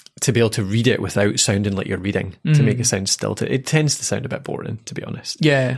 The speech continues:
Speaker 1: Um, there's people that can do it with a bit of practice, but it's, it's tricky.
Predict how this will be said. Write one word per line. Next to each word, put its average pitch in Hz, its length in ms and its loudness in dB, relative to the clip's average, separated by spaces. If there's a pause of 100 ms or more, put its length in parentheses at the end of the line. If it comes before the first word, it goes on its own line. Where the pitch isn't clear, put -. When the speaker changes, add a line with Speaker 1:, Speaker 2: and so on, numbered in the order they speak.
Speaker 1:
Um, 107 240 -2
there's 127 180 2
people 190 280 2
that 170 100 2
can 127 140 4
do 110 120 4
it 156 240 2
with 127 140 0
a 123 60 0
bit 117 100 2
of - 80 -8
practice, - 540 -4 (340)
but - 320 0
it's, - 540 -2
it's - 200 -6
tricky. - 520 -10